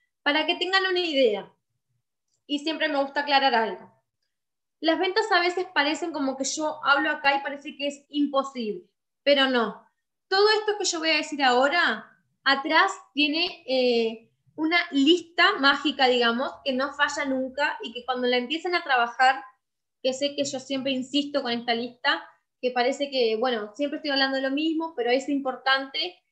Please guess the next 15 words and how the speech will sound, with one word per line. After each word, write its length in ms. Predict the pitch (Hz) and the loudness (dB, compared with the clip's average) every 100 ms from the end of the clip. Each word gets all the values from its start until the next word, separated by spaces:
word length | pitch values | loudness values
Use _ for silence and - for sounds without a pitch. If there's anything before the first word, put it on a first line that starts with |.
| _ | _
Y 120 | 262 | -2
realmente 380 | 269 269 269 285 | 0 0 0 -2
hay 80 | 302 | 0
muchas 280 | 277 294 339 | 0 -2 -4
personas 400 | 294 294 294 294 | -6 -6 -8 -4
que 120 | 277 | -2
no 280 | 254 294 311 | 0 -2 -4
tienen 520 | - 311 330 294 233 233 | -6 -4 -4 -4 -6 -8
quizás 380 | 233 254 247 247 247 | -6 0 0 0 2
el 100 | 254 | 2
éxito 440 | 262 277 269 240 | 2 -4 -2 -2
que 80 | 240 | 0
tendrían 500 | 240 233 254 311 294 | -2 -2 -2 -2 -2
que 80 | 247 | -6
tener 460 | 254 247 247 269 | -6 -2 0 -2